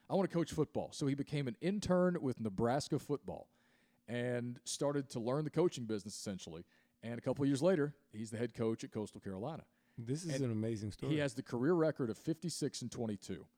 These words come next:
Speaker 1: I mean, it, you know, got the program
Speaker 2: No,
Speaker 1: off the
Speaker 2: that's
Speaker 1: ground.
Speaker 2: good.
Speaker 1: Exactly. Got the program off the ground. They became an F C S program in twenty seventeen. I think I'm getting all these facts right. But the point is, you know, you have a very wealthy man who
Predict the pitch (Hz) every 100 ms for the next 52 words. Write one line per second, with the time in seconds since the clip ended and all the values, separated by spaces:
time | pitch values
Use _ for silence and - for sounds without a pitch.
0 | _ _ _ 151 165 220 196 233 143 131
1 | _ 143 143 156 - 165 160 151 147 131
2 | 160 208 170 214 - _ _ - 143 151
3 | 254 - 82 120 131 160 165 170 160 -
4 | 117 107 120 117 - 135 120 131 - 160
5 | 165 - 156 143 135 131 117 - 135 123
6 | 143 123 101 95 87 135 143 139 131 117
7 | 107 104 104 87 - - - 117 110 _
8 | _ 139 - 202 202 170 92 76 - _
9 | _ _ _ 135 127 110 127 160 151 139
10 | 123 131 117 120 113 110 104 _ _ -
11 | 90 156 190 185 120 143 165 - 139 127
12 | 123 95 90 98 _ - 123 117